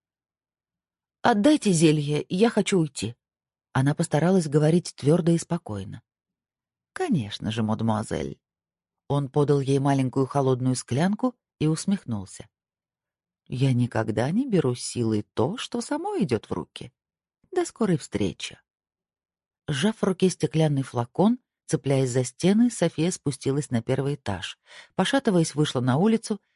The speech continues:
и с облегчением несколько раз вдохнула свежий воздух. Мысли немного прояснились. Как говорится, мир гораздо разнообразнее, чем ты себе представляешь, стажёр.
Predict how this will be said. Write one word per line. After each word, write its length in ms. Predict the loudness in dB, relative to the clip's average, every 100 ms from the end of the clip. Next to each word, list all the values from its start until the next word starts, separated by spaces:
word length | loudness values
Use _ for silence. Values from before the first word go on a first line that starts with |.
| _
и 80 | -4
с 120 | -2
облегчением 760 | 0 0 -2 0 4 6 4 2
несколько 480 | 0 0 -2 0 2
раз 220 | 2 2
вдохнула 560 | 0 -2 -2 -2 0 0
свежий 340 | 0 -2 -4
воздух. 500 | -12 -16 -18 -20 -20 _ _ _ _ _ _
Мысли 440 | 4 6 6 4 4
немного 440 | 4 4 2 0
прояснились. 840 | 0 0 -2 -8 -12 -14 -16 -20 _ _ _ _ _ _ _ _ _ _ _ _ -8
Как 140 | -4
говорится, 580 | 0 2 2 0 -2 0
мир 260 | 2 2 2
гораздо 480 | 2 2 2 2
разнообразнее, 840 | 0 2 2 2 2 2 2 0 -2
чем 260 | -2 -6
ты 120 | -4 -4
себе 260 | -2 -4
представляешь, 800 | -2 -4 -2 -2 0 0 0 -2
стажёр. 540 | -4 -4 -4 -6 -12